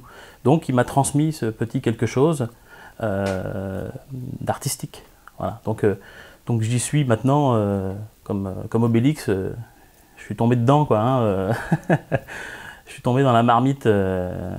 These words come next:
de potions depuis longtemps. Donc, euh, ben, comme j'ai toujours été aux côtés de mon père, ben, j'ai grandi, euh,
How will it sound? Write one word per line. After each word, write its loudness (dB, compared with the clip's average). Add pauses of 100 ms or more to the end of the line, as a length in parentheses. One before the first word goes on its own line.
(140)
de -2
potions -2 (680)
depuis 0
longtemps. 4
Donc, 2
euh, 4
ben, 6
comme 2
j'ai 2
toujours 6
été 4
aux 6
côtés 2
de 4
mon 4
père, 4
ben, 2
j'ai 2
grandi, 4
euh, 0